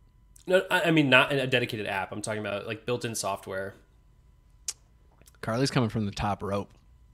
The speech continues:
Speaker 1: Uh, that's not because of the quality of the photo. It's because she, like, had her phone out and she was taking pictures. I just didn't feel like taking mine out. 'Cause, like,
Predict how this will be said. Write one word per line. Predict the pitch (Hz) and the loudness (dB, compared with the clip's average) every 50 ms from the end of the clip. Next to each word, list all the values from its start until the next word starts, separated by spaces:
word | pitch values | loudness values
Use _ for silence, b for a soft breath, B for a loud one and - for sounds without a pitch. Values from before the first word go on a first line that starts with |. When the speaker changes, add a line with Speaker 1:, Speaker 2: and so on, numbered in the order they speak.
| - - | -2 2
Speaker 1:
Uh, | 185 - 190 190 190 185 185 190 190 185 185 185 | 4 6 8 8 8 6 6 6 6 6 6 6
that's | - 214 220 220 | 6 6 6 8
not | 214 - | 6 6
because | 208 180 - - - 156 156 160 151 | 6 4 -2 2 8 8 8 8 8
of | 156 131 | 4 0
the | 131 | -2
quality | 123 - - 117 120 131 127 120 123 117 | -2 -2 0 2 2 2 2 2 0 -2
of | 104 | -4
the | 101 | -4
photo. | - - - 120 123 120 107 101 104 | -6 -4 -2 -2 0 0 -2 -2 -4
It's | 110 - | -6 -6
because | 131 117 - 127 127 | -4 -4 -2 -2 -2
she, | - 135 | -2 -2
like, | 123 113 - | -2 -2 -2
had | - 127 123 120 | -2 -2 -2 -2
her | 127 127 | -2 -4
phone | - - 117 120 120 | -2 -2 -2 0 0
out | 113 110 | 0 -2
and | 117 - | -4 -6
she | 113 | -8
was | 107 101 | -8 -8
taking | - 117 110 - 104 98 | -8 -10 -10 -10 -12 -10
pictures. | - 117 113 - 104 95 | -10 -10 -8 -8 -6 -6
I | 98 98 | -4 -6
just | 95 95 | -4 -6
didn't | 104 101 104 101 | -6 -6 -6 -6
feel | - 101 | -6 -6
like | 101 98 - | -6 -6 -6
taking | - 101 101 98 | -8 -10 -10 -12
mine | 95 95 104 | -10 -10 -8
out. | 104 98 - - | -10 -10 -8 -6
'Cause, | 131 120 113 | -6 -4 -2
like, | 113 101 98 - | -2 -2 -4 -6